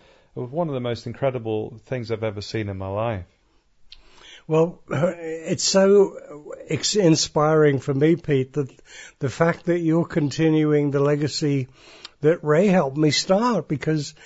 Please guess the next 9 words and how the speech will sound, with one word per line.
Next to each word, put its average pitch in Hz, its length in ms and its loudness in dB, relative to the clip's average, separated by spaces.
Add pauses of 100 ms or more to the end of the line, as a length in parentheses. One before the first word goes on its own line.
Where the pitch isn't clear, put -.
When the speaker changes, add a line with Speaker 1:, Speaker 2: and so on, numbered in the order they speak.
(260)
Speaker 2:
he 160 200 2
took 190 260 -4
me 165 120 6
on 160 140 4
my 156 160 4
very 147 280 2
first 156 440 0
overseas 147 640 0
trip. 185 380 -2